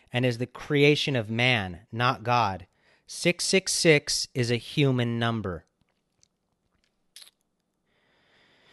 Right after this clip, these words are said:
For those of you who wish to use nol-, numerology in application to your life, you will need to learn how to do a numerolo-,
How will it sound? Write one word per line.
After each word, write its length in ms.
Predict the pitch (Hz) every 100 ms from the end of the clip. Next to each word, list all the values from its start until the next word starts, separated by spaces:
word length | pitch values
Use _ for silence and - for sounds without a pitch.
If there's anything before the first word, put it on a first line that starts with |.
| - -
For 120 | - 151
those 240 | 185 220
of 60 | 240
you 200 | 233 208
who 80 |
wish 280 | 190 180 185
to 100 | -
use 280 | 170 180 180
nol-, 300 | 156 151 160
numerology 960 | 139 165 151 147 151 147 165 170 131
in 160 | - 135
application 640 | 131 139 143 151 143 - 147
to 140 | -
your 100 | 127
life, 400 | 117 117 131 -
you 80 | 135
will 100 | 127
need 200 | 135 151
to 80 | 143
learn 280 | 139 143
how 300 | 135 113 139
to 140 | 139 131
do 400 | 107 135 156 143
a 80 | 113
numerolo-, 580 | 120 123 123 117 113